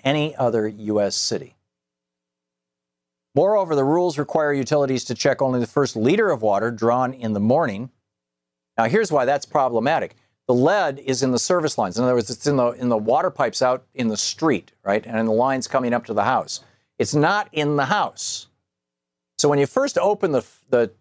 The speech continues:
tap in the morning and you take your first liter of water out, your first, you know, uh, fraction of a gallon of water out, you're getting the water that was sitting in the copper pipe in the house. You're not getting the water that was sitting in the lead pipe out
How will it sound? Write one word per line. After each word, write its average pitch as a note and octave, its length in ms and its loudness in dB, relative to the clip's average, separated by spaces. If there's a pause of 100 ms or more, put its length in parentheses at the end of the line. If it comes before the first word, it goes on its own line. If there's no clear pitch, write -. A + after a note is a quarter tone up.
tap G3 480 0
in B2+ 80 0
the B2+ 60 0
morning C#3+ 420 0
and A#2+ 120 0
you A#2+ 60 0
take D#3 240 -2
your C3 80 0
first - 280 -2
liter C#3 340 2
of A2+ 100 0
water D#3+ 340 0
out, G#2 200 0
your G#2 80 -12
first, - 340 -4
you B2+ 80 0
know, G#2 200 0 (100)
uh, A2 180 0 (380)
fraction A#2+ 320 0
of A2 80 2
a G#2+ 40 2
gallon A#2+ 320 0
of G#2+ 60 0
water D3 300 0
out, G2 180 -4 (1080)
you're D3 120 4
getting A3+ 340 2
the F3+ 100 2
water E3+ 380 2
that D3 100 2
was D3 160 0
sitting F3 360 0
in D#3+ 120 -2
the D3 80 2
copper A#3 460 -2
pipe C3+ 400 -2
in F3 220 0
the F#3 100 0
house. - 580 -4
You're D3+ 120 0
not A#3 180 0
getting F3+ 240 0
the E3 80 0
water C3+ 300 2
that C#3+ 100 0
was D#3 140 -2
sitting E3 320 -2
in C#3+ 100 -4
the C3+ 100 0
lead A3 300 0
pipe B2 320 -2
out C#3 260 0